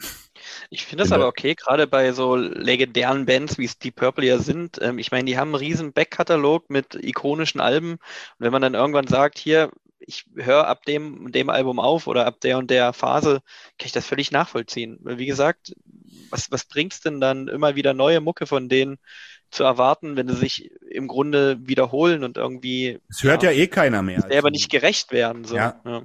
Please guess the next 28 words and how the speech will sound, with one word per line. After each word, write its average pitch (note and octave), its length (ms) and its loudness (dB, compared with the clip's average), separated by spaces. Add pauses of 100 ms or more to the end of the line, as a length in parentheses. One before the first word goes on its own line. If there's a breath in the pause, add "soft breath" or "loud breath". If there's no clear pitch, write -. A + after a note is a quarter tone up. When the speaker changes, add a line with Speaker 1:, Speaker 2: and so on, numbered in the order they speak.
(160)
Speaker 2:
Ja, F#2+ 140 -2
und F#2+ 100 -2
wenn G2+ 100 2
Speaker 1:
Ich F2+ 80 2
Speaker 2:
alle G2+ 60 2
Speaker 1:
hatte, A2+ 120 4
ich A2 40 2
Speaker 2:
Leute A2 140 4
Speaker 1:
hatte A#2 120 2
Speaker 2:
eigentlich G#2+ 160 2
nur A2 120 2
die A2+ 100 2
alten F#2+ 240 0
Sachen G2 320 0
hören G#2+ 320 0
wollen. F#2+ 360 0 (100)
Speaker 3:
Ja, C3 160 4
ja, C#3 120 4
noch C3 120 2
dazu. D3+ 300 0
Speaker 1:
Richtig. - 160 -8 (200 loud breath)
Das E3+ 140 4
Speaker 3:
Bei E3 60 6
Speaker 1:
ist E3+ 80 2
halt F3 140 4
das C#3+ 120 -2
Ding, G3 180 2
ne? C3 140 -2